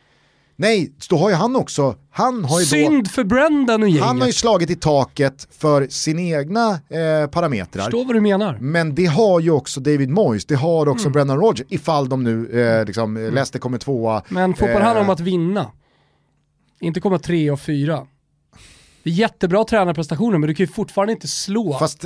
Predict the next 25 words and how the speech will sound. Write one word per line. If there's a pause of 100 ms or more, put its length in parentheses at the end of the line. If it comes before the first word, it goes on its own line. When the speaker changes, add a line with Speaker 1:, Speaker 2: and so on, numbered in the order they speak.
Speaker 1:
fast
det
där
håller
jag
inte
med
om
i
den
här
diskussionen.
Jag,
jag
är
den
första
att
tillstå
att
fotboll
handlar
om
att
vinna.